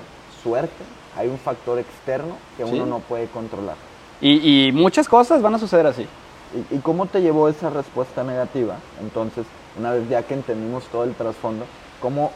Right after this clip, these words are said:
Speaker 1: lo empezaste a entender como el punto de quiebre? O sea, ¿qué te hizo, qué, qué decisión te hizo tomar para que hoy estamos en, po-, y
Speaker 2: Sí, sí, sí.
Speaker 1: y
Speaker 2: No, y,
Speaker 1: ahora
Speaker 2: y ahí
Speaker 1: somos
Speaker 2: te va,
Speaker 1: mexicanos?
Speaker 2: es una, o sea, es, es, está muy chistoso, ¿no? El, eh, ese día yo me acuerdo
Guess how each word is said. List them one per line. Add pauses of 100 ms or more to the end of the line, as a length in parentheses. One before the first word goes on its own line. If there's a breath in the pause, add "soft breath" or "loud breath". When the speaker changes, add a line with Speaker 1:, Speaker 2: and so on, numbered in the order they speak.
(260)
Speaker 1:
lo
empezaste
a
entender
como (160)
el
punto
de
quiebre?
O
sea, (100)
¿qué
te
hizo,
qué, (160)
qué
decisión
te
hizo
tomar (760)
para
que
hoy
estamos
en, (140)
po-,
y (220)
Speaker 2:
Sí,
sí,
sí.
Speaker 1:
y (220)
Speaker 2:
No,
y,
Speaker 1:
ahora
Speaker 2:
y
ahí
Speaker 1:
somos
Speaker 2:
te
va,
Speaker 1:
mexicanos?
Speaker 2:
es
una,
o
sea,
es,
es, (760 loud breath)
está
muy
chistoso,
¿no?
El,
eh,
ese
día
yo
me
acuerdo